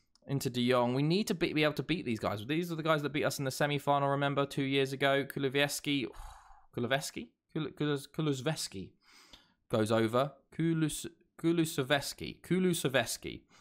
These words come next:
Porto were winning in their group two nil, which is nice to see. Milan winning for Milan. Was that Milan? I think it was Val-, Valencia. Ramos, bit scary that <sighs> I just, I just, it's just happening again. It's happening again.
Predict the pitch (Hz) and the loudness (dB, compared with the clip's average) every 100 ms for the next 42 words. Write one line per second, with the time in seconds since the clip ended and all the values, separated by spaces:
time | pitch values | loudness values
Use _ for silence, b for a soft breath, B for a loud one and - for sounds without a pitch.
0 | b - 180 196 165 139 123 139 131 120 | b 2 2 4 2 2 2 0 0 0
1 | 123 135 156 156 - 117 120 185 - 107 | 0 0 -4 -4 -2 -2 -2 -6 -6 -6
2 | 104 104 - 101 110 147 185 B B B | -4 -6 -6 -6 -4 -4 -8 B B B
3 | B - 123 123 143 147 147 143 135 131 | B -4 0 2 2 0 -2 -4 -4 -4
4 | - - - - 85 87 90 87 92 - | -6 -12 -10 -12 -10 -8 -6 -6 -8 -12
5 | _ _ _ 131 165 190 196 202 196 185 | _ _ _ -12 -8 -6 -6 -4 -4 -6
6 | - _ _ - - - 104 104 110 110 | -10 _ _ -14 -12 -12 -12 -6 -2 -2
7 | 117 - 117 110 120 - - 69 76 - | -4 -8 -4 -2 -2 -6 -8 -8 -8 -2
8 | 123 160 190 - - - B B - 185 | 0 2 0 -2 -8 -12 B B -6 -4
9 | - - 143 143 143 143 - _ _ _ | -2 2 4 4 2 0 -4 _ _ _
10 | _ _ b b b b b - - _ | _ _ b b b b b -20 -20 _
11 | _ _ _ _ - B B B B B | _ _ _ _ -14 B B B B B
12 | B - 165 220 247 180 - 160 185 180 | B -2 2 2 2 0 0 2 2 2
13 | - - 180 175 214 - 247 165 156 151 | -2 0 0 2 -2 2 0 2 2 2
14 | - 123 - 123 123 147 156 175 170 202 | 2 2 2 0 0 0 2 2 4 2
15 | 208 196 196 | 2 0 -2